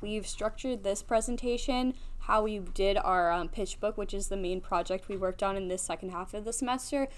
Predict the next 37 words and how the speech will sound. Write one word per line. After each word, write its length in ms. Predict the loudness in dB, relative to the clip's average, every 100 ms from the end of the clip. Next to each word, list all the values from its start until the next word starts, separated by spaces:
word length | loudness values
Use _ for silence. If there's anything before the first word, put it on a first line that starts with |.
| -12
So 200 | -4 0
we'll 120 | 0
run 220 | 2 2 2
through 220 | 0 0
a 20 |
little 200 | 0 0
bit 120 | 0
of 120 | -2
introduction 600 | -2 -6 -2 0 0 0 -2
and 140 | 2
background, 580 | 4 4 2 2 2 0 -6 -8 2
then 180 | 4
move 160 | 4 4
on 140 | 2
to 80 | 2
the 80 | -4
problem 520 | 0 2 2 2 0 0
and 100 | -4
how 240 | 2 2
the 140 | 4
Agua 240 | 2 2 0
Clara 300 | -4 0 0
w-, 140 | -4 -10 -12
plants 420 | -2 -2 -2 -6
work, 320 | 0 2 2 -2 -18 -18 -4
then 300 | -2 0 -2
competitive 680 | -4 -6 -2 -2 0 -2 -2
advantages, 920 | -4 0 0 0 -4 -2 -2 -2 -4 -10 -12 -12 -10 -2
um, 420 | 0 2 0 -6 -10 -2
the 80 | 2
market, 600 | 4 4 2 0 0 -4 -8
some 260 | -4 -4
financials, 880 | 4 4 4 0 0 4 4 4 0 -4
our 140 | -2 0
feasibility 640 | 0 -2 4 4 4 2
studies, 560 | -2 0 0 2 0 0
and 260 | -2 0 -2